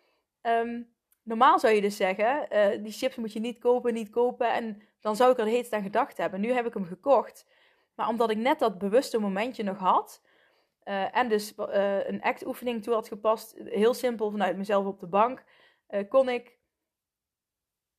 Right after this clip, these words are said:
heel makkelijk zeggen, "Oké, ja, ik heb er geen zin in. Eh, dat wil ik niet, want ik wil ook zo graag ervaren en ontdekken,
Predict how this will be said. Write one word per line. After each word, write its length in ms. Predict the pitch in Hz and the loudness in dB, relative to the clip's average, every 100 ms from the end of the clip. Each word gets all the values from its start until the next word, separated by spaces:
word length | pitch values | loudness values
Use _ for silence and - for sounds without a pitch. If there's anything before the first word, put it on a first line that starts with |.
| _ _ _ _ _ _ | _ _ _ _ _ _
heel 220 | 240 302 | -2 2
makkelijk 160 | 285 277 | 2 2
zeggen, 220 | 240 254 | 0 2
"Oké, 120 | 262 | 4
ja, 180 | 240 196 | 4 4
ik 80 | 175 | 2
heb 140 | 214 | -2
er 60 | 208 | -2
geen 180 | 214 | -2
zin 220 | 202 226 254 | 0 0 0
in. 280 | 269 277 - | -4 -6 -10
Eh, 400 | 226 220 214 214 214 - _ - 208 - _ 247 | -4 0 2 0 -4 -14 _ -20 -18 -20 _ -4
dat 200 | 254 202 | -4 2
wil 120 | 220 | 4
ik 140 | 269 | 4
niet, 240 | 277 285 214 | 0 -8 -6
want 180 | 262 254 | -6 -6
ik 100 | 247 | 0
wil 240 | 285 269 | 4 6
ook 140 | 262 | 4
zo 140 | - 269 | 0 -4
graag 400 | 269 262 254 - _ _ _ _ _ _ _ _ _ _ _ _ _ _ | 2 2 2 -4 _ _ _ _ _ _ _ _ _ _ _ _ _ _
ervaren 920 | - 247 226 240 277 254 262 262 247 247 _ _ | -10 -6 -6 0 2 4 6 6 4 0 _ _
en 440 | - 226 226 208 - _ | -6 -4 -6 -10 -16 _
ontdekken, 800 | - 240 202 262 277 277 247 254 | -8 -4 4 4 4 2 2 2